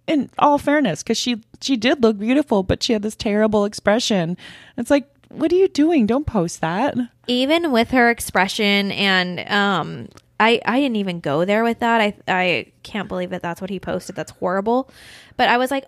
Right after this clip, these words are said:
Speaker 2: "Oh
Speaker 1: He
Speaker 2: my
Speaker 1: secretly
Speaker 2: God."
Speaker 1: hates her. <laughs>
Speaker 2: I thought that, um, I, I really liked it. I thought it was, she took a chance. I liked the color. I thought she looked great.
Speaker 1: Well, she looks great in red.
Speaker 2: Um,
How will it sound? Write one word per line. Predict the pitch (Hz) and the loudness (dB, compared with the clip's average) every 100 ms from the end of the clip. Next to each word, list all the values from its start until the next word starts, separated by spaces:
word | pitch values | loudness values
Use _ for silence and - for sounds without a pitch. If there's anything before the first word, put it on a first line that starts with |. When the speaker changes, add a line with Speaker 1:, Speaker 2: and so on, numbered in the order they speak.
| - | 0
Speaker 2:
"Oh | 359 | 2
Speaker 1:
He | |
Speaker 2:
my | 403 | 2
Speaker 1:
secretly | 392 - 320 392 | 0 2 2 4
Speaker 2:
God." | 381 | 2
Speaker 1:
hates | 208 180 | 2 0
her. | 165 147 165 - | -6 -8 -10 -12
<laughs> | 233 | -6
Speaker 2:
I | 294 269 | 2 2
thought | 277 311 294 - | 4 2 2 0
that, | 277 262 - | 0 0 0
um, | 240 233 214 190 190 160 87 _ _ _ _ _ _ _ _ _ _ _ _ | 0 0 0 -2 -8 -16 -20 _ _ _ _ _ _ _ _ _ _ _ _
I, | 247 285 262 - _ | 2 2 0 -10 _
I | 226 277 | -2 0
really | 311 220 233 269 | -2 0 0 0
liked | 269 240 285 - | 0 -2 -2 -2
it. | 151 - | -4 -2
I | 220 | -2
thought | 233 220 214 - | 0 2 2 0
it | 214 | 0
was, | 214 202 202 196 190 196 - - - _ | 2 2 4 4 2 -2 -8 -14 -20 _
she | - 269 | -8 -4
took | 247 220 | -4 -4
a | 196 | -4
chance. | - 208 214 294 | -4 -2 0 0
I | - | 0
liked | 220 208 202 - | 2 2 0 -6
the | |
color. | 175 - 175 233 285 | -6 -2 0 2 2
I | 160 | 2
thought | 220 180 | 2 0
she | - 185 | -2 -4
looked | 180 - - | -4 -6 -10
great. | 185 175 254 320 - - | -2 0 0 -2 -8 -10
Speaker 1:
Well, | 220 | -10
she | 220 | -8
looks | 180 - | -10 -10
great | 156 - | -8 -6
in | 170 | -6
red. | 165 170 170 - | -6 -8 -6 0
Speaker 2:
Um, | 247 240 226 | 2 2 0